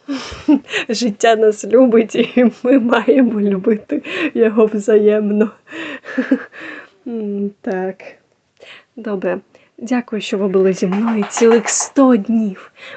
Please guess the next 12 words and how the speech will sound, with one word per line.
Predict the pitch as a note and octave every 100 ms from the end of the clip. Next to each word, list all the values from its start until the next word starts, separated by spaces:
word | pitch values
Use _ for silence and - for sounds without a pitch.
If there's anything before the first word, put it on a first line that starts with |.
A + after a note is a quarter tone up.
| -
Ми | A#3+
з | A3+ A3
вами | A3 G#3 G#3 F#3 -
дуже, | C4 C4+ C4+ B3 B3+
дуже, | G3+ F#3+ A#3 A#3 A3+ G#3+ F#3+
дуже | G#3 G3+
класні, | G3+ - G3+ F#3+ G3 - G3
дуже | F#3+ G3+ F3+
дисципліновані. | F#3+ G3 - _ G#3 - G#3+ G3+ F3+ G3+ A#3 G3+ G3+ F#3+
Я | F#3+
пишаюся | F#3+ A3+ - - B3+ B3+ A3+ G#3+ - G#3
нами. | G3+ G3 F#3